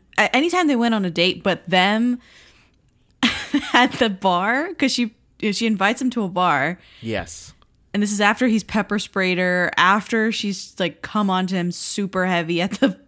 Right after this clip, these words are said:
Speaker 1: the dog rescue where he volunteers at. It's hysterical. And finally he's at the bar and he's super uncomfortable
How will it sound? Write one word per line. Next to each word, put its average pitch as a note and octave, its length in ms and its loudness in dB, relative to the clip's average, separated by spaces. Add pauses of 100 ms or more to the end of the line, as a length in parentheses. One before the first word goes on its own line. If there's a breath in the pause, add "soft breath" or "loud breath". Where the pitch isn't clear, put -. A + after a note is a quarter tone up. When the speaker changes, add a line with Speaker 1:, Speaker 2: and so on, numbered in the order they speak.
(120)
Speaker 1:
the F#3 340 -2 (840 soft breath)
dog F#3 340 4
rescue F3 640 0
where D#3+ 160 0
he F#3 160 -2
volunteers D#3 720 -4
at. D3+ 280 0
It's - 140 -10
hysterical. D3+ 680 -6 (1080 loud breath)
And F#3 180 0
finally G3+ 260 2
he's A3 160 2
at F#3+ 120 0
the F#3+ 60 -6
bar E3 520 0
and F3 140 0
he's F3 160 -2
super G3 500 -6
uncomfortable G3+ 1300 -4